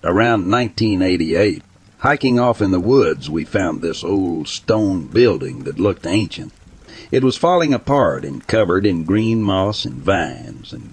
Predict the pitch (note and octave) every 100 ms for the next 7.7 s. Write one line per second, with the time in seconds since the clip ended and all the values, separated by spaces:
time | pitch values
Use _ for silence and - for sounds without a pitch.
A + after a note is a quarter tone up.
0 | - G2 G2+ G2+ F#2+ - A2+ G#2+ D#2+ D#2+
1 | D2+ D#2+ F2+ E2 D2+ D#2+ G2+ F2+ D#2 -
2 | - - - - - - - - - -
3 | - - A2+ G#2+ G#2 A#2+ B2 - G#2 -
4 | F#2 E2 G2+ A2 G#2+ E2+ - - - -
5 | - - E2 - F#2+ F2+ E2+ - F#2+ F2+
6 | - C#2+ D2+ D2+ C2+ - G2+ G#2+ F2 G2+
7 | G2+ - - A2 E2 E2